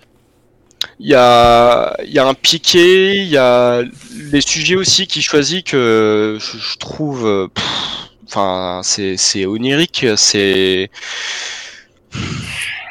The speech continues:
c'est, il y a une espèce d'abstraction dans ce qu'il fait. Enfin, c'est, c'est à la fois un univers qui est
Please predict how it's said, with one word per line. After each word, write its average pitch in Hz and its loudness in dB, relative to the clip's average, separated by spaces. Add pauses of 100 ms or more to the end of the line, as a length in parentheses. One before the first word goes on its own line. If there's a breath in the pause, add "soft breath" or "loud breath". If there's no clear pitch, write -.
(800 loud breath)
c'est, 120 -2 (240)
il 156 -4
y 147 4
a 139 6
une 135 2
espèce 151 2
d'abstraction 180 0
dans 139 -2
ce - 0
qu'il - 0
fait. 160 2
Enfin, 113 0 (920 loud breath)
c'est, - -2
c'est - 2
à 151 8
la 170 6
fois 208 4
un 170 4
univers 160 -2
qui 139 0
est 127 4